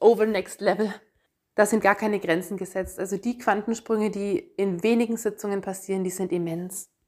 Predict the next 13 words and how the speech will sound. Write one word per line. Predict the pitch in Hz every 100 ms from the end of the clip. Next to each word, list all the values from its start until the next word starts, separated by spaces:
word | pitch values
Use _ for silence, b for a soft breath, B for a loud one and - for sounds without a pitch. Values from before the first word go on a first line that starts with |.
| _ _ _ _ _
Und | -
danach | 254 254 240
ist | 254 -
nichts | 254 294 -
mehr | 262
so | 240 247
wie | 226
vorher, | 220 214 196 185 175
aber | 175 185
im | 185 -
aller, | 214 202
allerbesten | - 185 180 170 - 180
Sinne. | 170 160 170 180